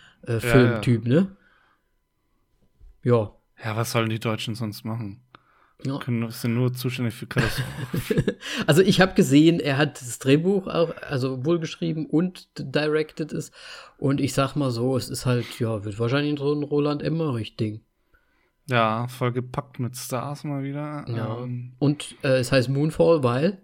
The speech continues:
Speaker 1: der Mond <laughs> auf den, auf die Erde fällt. <laughs>
Speaker 2: Aber der Mond hat noch einen Twist, denn er ist in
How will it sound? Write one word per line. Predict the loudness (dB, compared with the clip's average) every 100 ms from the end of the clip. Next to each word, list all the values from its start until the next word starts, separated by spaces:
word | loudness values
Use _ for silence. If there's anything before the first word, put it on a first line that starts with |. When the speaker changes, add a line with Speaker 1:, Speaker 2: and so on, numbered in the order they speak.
| -2
Speaker 1:
der | 2
Mond | 4 4 2 0 -6
<laughs> | -16
auf | 0
den, | 4 4 4 0
auf | -2
die | -2 0
Erde | 2 2
fällt. | 0 0 -2 0 0
<laughs> | 2 2 0 -8 _ _ -20 -20 -20 -20 _ _
Speaker 2:
Aber | -6 -4 -2
der | -2 -2
Mond | -2 -2 -4 -4
hat | -4
noch | -4 -6
einen | -6 -4 -4
Twist, | -4 -4 -4 -6 -10 -10
denn | -8 -8
er | -8 -10
ist | -12
in | -10 -8 -6 -4 -4 -6